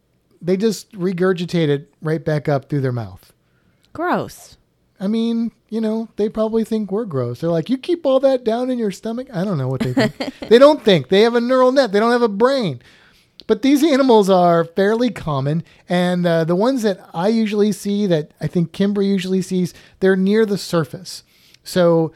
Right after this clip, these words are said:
Speaker 1: uh, you might be swimming around, snorkeling. You're gonna see 'em snorkeling a lot,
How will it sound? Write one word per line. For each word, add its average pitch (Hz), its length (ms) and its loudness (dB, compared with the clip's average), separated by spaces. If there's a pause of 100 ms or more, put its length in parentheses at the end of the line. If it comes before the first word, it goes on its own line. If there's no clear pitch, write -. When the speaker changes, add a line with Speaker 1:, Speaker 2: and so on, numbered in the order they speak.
(240)
Speaker 1:
uh, 147 320 -2
you 160 200 0
might 190 200 0
be 202 100 -4
swimming 202 340 -4
around, 175 520 -4 (320)
snorkeling. 196 800 0
You're 175 100 -2
gonna 190 160 0
see 196 180 -4
'em 170 100 2
snorkeling 180 580 0
a 180 40 0
lot, 170 420 -2